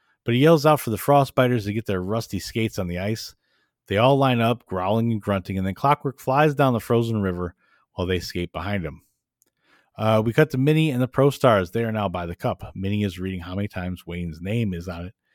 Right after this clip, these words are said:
And Wayne says it doesn't matter how many times if they can't get Mom back. It's game time.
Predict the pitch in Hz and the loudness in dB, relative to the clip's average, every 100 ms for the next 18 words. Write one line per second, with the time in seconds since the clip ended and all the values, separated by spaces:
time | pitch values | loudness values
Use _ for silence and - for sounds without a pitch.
0 | _ _ _ 92 113 131 - 123 104 110 | _ _ _ -4 0 0 0 0 0 -4
1 | 101 117 113 117 107 - - 156 147 120 | -4 -4 -2 -2 -2 -4 2 2 4 0
2 | - 95 90 85 87 95 92 - 101 101 | -2 -6 -8 -10 -10 -10 -8 -6 -6 -4
3 | 113 80 82 80 85 85 113 87 - _ | -8 -8 -12 -12 -14 -6 -6 -6 -12 _
4 | _ _ _ _ _ _ _ - 120 - | _ _ _ _ _ _ _ -2 -2 -2
5 | - 107 98 117 107 92 95 80 73 | -14 -2 0 2 0 -2 -6 -8 -12